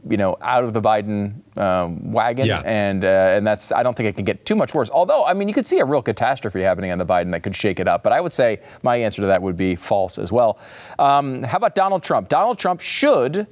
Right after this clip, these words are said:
Speaker 1: have participated in the Republican debates. True or false?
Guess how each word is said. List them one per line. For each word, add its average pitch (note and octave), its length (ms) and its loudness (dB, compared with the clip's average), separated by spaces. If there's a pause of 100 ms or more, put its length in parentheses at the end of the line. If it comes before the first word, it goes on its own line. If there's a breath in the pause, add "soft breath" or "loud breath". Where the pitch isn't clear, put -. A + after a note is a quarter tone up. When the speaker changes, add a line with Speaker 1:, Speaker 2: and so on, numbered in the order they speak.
Speaker 1:
have D#3+ 260 -2
participated D3+ 840 0 (280 loud breath)
in D#3 220 2
the D#3+ 80 4
Republican C3+ 720 0
debates. C3+ 640 -2 (380 soft breath)
True D3 180 0
or A#2 80 2
false? - 380 -10